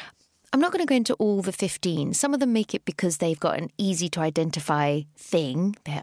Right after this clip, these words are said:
old, or they're wide, or they're tall. And some of them, I don't exactly know what they're bringing to the table, why they made the cut, or rather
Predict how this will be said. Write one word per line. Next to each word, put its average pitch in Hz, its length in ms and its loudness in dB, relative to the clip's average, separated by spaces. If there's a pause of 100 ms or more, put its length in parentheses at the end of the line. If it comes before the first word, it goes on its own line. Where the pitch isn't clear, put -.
old, 151 540 0
or 131 140 0
they're 139 260 -2
wide, 151 640 2
or 147 160 0
they're 143 260 0
tall. 190 460 2 (420)
And 190 160 -2
some 247 220 2
of 247 60 0
them, 277 440 4 (300)
I 269 80 0
don't 294 260 0 (260)
exactly 277 760 0
know 320 800 4 (500)
what 269 320 2
they're 294 160 4
bringing 277 540 4
to 302 100 0
the 277 120 4
table, 294 760 2
why 220 420 4
they 247 240 2
made 240 640 2
the 247 100 2
cut, - 540 -4 (120)
or 196 100 -2
rather 196 440 2